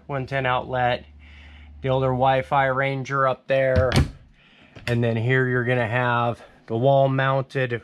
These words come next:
roof awning control there. And it looks like you've got a home, uh,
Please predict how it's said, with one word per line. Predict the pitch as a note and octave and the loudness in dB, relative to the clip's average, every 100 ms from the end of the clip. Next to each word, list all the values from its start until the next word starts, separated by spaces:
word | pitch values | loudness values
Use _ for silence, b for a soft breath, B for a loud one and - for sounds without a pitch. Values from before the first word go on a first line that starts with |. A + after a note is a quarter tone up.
| - | -6
roof | C3 C#3 C3+ | 2 4 4
awning | C#3+ C#3 C3+ | 2 2 0
control | B2+ C3+ - C#3 B2+ | -2 -4 0 0 2
there. | C3 B2+ B2+ B2 - B B B B B | 2 2 2 0 -4 B B B B B
And | A#2 | -2
it | |
looks | A#2 - | -2 0
like | C3 B2 - | 0 0 -2
you've | A2+ | -6
got | A#2+ A#2 A2+ | 0 0 0
a | A2 G#2+ | 0 -4
home, | - B2+ B2 B2 | -2 0 0 0
uh, | A2+ A2 F#2 | 0 -2 -4